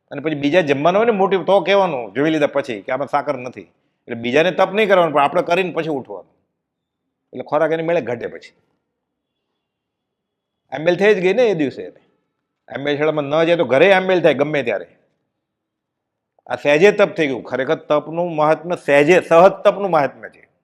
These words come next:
ઓલું તો કહીને કરીએ છીએ આપણે. અને ત્યાં પંચાવન આઈટમ તૈયાર જ છે આંબેલ શાળામાં.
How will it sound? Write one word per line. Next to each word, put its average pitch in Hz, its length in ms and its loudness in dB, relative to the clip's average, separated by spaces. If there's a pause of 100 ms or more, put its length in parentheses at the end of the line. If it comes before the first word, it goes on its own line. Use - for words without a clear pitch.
(920)
ઓલું 143 140 -6
તો 170 80 -4
કહીને 214 320 4
કરીએ 139 280 -2
છીએ 101 80 -8
આપણે. - 220 -12 (1300)
અને 127 120 -14
ત્યાં 143 140 -6
પંચાવન 165 340 -2
આઈટમ 175 240 -2
તૈયાર 202 280 2
જ 208 80 -2
છે 196 120 0
આંબેલ 156 260 0
શાળામાં. 101 360 -10